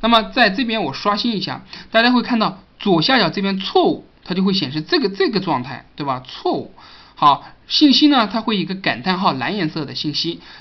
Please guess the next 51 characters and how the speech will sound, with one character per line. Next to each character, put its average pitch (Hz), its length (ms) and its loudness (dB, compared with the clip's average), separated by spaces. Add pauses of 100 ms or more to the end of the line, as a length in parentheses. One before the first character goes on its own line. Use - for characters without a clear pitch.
然 165 120 -2
后 233 80 2
呢， 233 140 -4
日 254 120 2
志 190 160 2
呢 196 100 2
什 151 120 -8
么 160 60 -4
都 233 80 0
没 240 140 0
有， 147 260 -8 (340)
就 170 120 -8
是 151 500 -4
白 165 160 2
底 147 140 -2
黑 208 180 -2
字。 196 300 -10 (280)
那 226 60 -2
么 247 80 4
警 156 220 0
告 240 180 4
呢， 175 200 2
一 180 60 -4
个 190 100 0
黄 147 320 -2
颜 196 180 -4
色 180 100 -6
的 139 100 -6
加 170 180 -6
一 - 20 -8
个 165 100 -8
黑 214 220 -4
色 196 100 -2
的 185 60 -8
感 123 180 -10
叹 160 100 -4
号， 165 160 -4
一 135 60 -8
个 135 80 -12
警 127 180 -14
告。 127 220 -10 (420)
那 302 80 0
么 311 80 4
其 - 200 0
实 240 120 -2
它 240 260 -6 (460)
其 - 200 0
实 214 100 -2
都 240 180 2
是 226 160 0
一， 156 200 -8